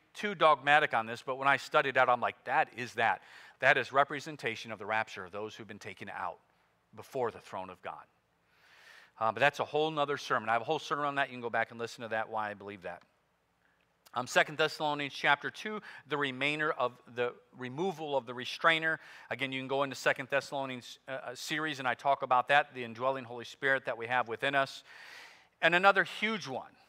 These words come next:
You come to the end of Revelation chapter three. The first three chapters all deal with local churches. Church at Ephesus, church at Sardis, church at Philadelphia, Thyatira,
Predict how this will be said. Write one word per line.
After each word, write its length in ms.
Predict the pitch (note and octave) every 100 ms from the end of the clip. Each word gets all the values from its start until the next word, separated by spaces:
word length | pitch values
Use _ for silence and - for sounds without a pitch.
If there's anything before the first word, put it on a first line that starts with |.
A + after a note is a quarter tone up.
| _ _ _ _ _
You 120 | C#3
come 260 | C#3+ - -
to 100 | A3
the 160 | F3 F#3
end 120 | F3+
of 80 | C#3+
Revelation 460 | D#3+ D3+ D3+ D3+
chapter 380 | C3+ D3 C3+ A#2+
three. 280 | - A#2+ G2 - -
The 80 | C3
first 300 | G3+ A3 -
three 140 | G3+
chapters 440 | - F3 E3 D#3+
all 280 | - D3 D3
deal 220 | C3 C3
with 140 | C3 B2
local 240 | B2 A#2+
churches. 560 | - A#2 G2 - - - _ _ _ _ _ _ _
Church 260 | - A#2 B2
at 80 | A#2+
Ephesus, 520 | C#3 D3+ C3 C#3+ C3
church 300 | - A#2 A2
at 80 | G#2
Sardis, 460 | - C3 B2+ B2+ -
church 280 | - G#2+
at 80 | -
Philadelphia, 580 | - G#2 G#2 B2+ C3 B2 -
Thyatira, 760 | G#2 F#2+ - C3+ C3 B2+ B2